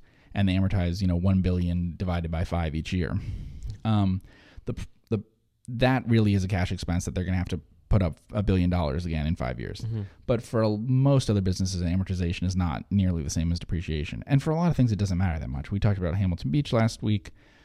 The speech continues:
Speaker 1: Um, what was the difference? One percent of sales. So it's like they, they have a ten percent ebit margin or an eleven percent ebitda margin that they're aiming for, right?
Speaker 2: Mm-hmm.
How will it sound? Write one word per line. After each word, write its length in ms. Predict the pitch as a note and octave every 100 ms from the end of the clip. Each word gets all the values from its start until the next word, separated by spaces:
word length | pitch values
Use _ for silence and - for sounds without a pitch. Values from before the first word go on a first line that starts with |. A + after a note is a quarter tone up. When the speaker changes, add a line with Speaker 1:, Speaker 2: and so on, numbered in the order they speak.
| _ _ -
Speaker 1:
Um, 460 | B2+ G2+ F2+ F2 -
what 180 | A#2 G#2+
was 100 | G#2+
the 80 | F2+
difference? 280 | F2 D2+
One 200 | F#2+ G2
percent 280 | G2 G2 G#2
of 60 | G#2
sales. 320 | G#2+ G#2+ G#2
So 140 | - G#2
it's 140 | -
like 320 | F#2 F2+ - -
they, 140 | A#2+ G#2+
they 140 | G2
have 120 | F#2+ D#2+
a 20 |
ten 180 | B2 A#2+
percent 300 | A2 G2 C3
ebit 240 | C#3+ C#3
margin 480 | B2+ B2 A#2 A2 G#2+
or 100 | G2
an 80 | F2
eleven 300 | F2+ G2 G2
percent 260 | G2 F2+
ebitda 340 | C3+ B2 B2 A2+
margin 300 | A2 A2+ G#2+
that 120 | F#2+
they're 100 | G#2
aiming 300 | G#2+ G#2+ A2+
for, 360 | A2+ G#2 G2+ A2+
right? 300 | G#2+ G#2+ - -
Speaker 2:
Mm-hmm. 280 | A#2 A2+